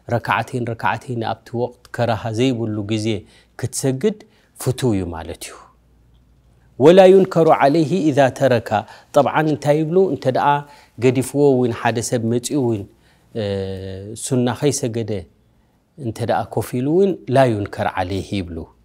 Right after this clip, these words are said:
لأن السنة الراتبة تكون بعد الجمعة بركعتين. مخنياتو دحري صلاة الجمعة يتا، آه، راتبة زلا يبلو. ركعتين ألا أربعة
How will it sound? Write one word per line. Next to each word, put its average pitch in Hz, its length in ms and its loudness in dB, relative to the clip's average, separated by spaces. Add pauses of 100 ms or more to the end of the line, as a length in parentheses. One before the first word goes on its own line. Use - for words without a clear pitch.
(340)
لأن 139 340 4
السنة 147 400 0
الراتبة 135 480 -2
تكون 156 460 -2
بعد 107 300 0
الجمعة 110 440 -6
بركعتين. 92 800 -10 (260)
مخنياتو 117 520 -6 (360)
دحري 131 360 -4
صلاة 113 420 -6
الجمعة 110 480 -6
يتا، 104 540 -8 (440)
آه، 101 260 -8
راتبة 117 520 0
زلا 92 440 -2
يبلو. 80 360 -4 (1500)
ركعتين 135 580 0
ألا 156 380 -2 (300)
أربعة 127 320 -2